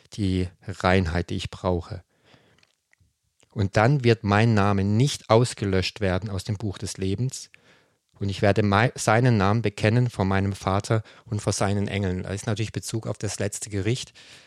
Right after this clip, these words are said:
Das heißt, wenn Jesus unseren Namen vor dem, im letzten Gericht nennt und bekennt, dann werden wir nicht gerichtet, dann werden wir durch das Gericht hindurchkommen und unser Leben,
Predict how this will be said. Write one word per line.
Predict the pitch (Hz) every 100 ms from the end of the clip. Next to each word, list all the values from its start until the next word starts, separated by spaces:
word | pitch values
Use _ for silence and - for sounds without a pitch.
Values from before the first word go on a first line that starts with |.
| _
Das | - -
heißt, | 104 104 110 - -
wenn | 110 104
Jesus | 110 131 147 - - _ _ _ _
unseren | 120 139 135 123
Namen | 113 117 104 92 85 - - -
vor | 101
dem, | 101 113 -
im | 110
letzten | 104 - -
Gericht | 113 110 110 -
nennt | 104 104 101 95 - -
und | 107 98
bekennt, | 101 - 107 95 92 - - _ - _ _ _ -
dann | - 98 113 104 - _
werden | 101 101 110
wir | 104
nicht | 101 110 -
gerichtet, | 107 107 - 95 92
dann | 90
werden | 95 104
wir | 104
durch | 104 113 113
das | - 98
Gericht | - 101 104
hindurchkommen | - 101 113 104 - 98 92 107 - _ - - _ _ -
und | 107 104 101 - - _ _ _ _
unser | 110 107 104
Leben, | 101 110 117